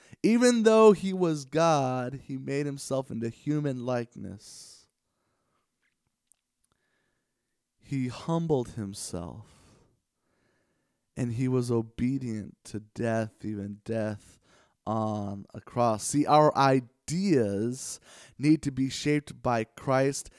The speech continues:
and who he is and what he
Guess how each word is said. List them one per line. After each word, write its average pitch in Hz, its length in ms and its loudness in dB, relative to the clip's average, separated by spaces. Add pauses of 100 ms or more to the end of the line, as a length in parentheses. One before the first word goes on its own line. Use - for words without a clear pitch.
(220)
and 117 200 -2
who 185 420 0
he 151 440 -2
is 117 640 2 (320)
and 107 360 -4
what 123 360 0
he 110 720 -4